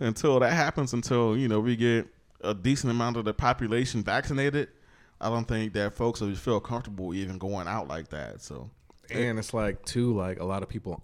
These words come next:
Speaker 2: aren't gonna get vaccinated that
Speaker 1: Mm-hmm.
Speaker 2: could get
Speaker 1: Mm-hmm.
Speaker 2: vaccinated. So that's, that's gonna be a whole nother issue down the road.
Speaker 1: Yep.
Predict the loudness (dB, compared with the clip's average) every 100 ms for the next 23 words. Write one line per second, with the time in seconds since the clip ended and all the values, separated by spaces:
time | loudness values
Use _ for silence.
0 | -6 -6 -2 -2 0 -2 -2 -4 -4 -6
1 | -4 -6 -2 2 6 6 6 0 2 4
2 | 6 6 2 -2 -6 -10 -18 -20 -20 -20
3 | -20 -20 -18 -8 -4 -2 -4 -4 -6 -6
4 | -6 -4 -6 -4 -2 0 0 0 0 0
5 | -2 -2 -8 -14 -20 -20 -12 -10 -8 -8
6 | -6 -6 -4 -4 -4 -4 -8 -4 -2 -2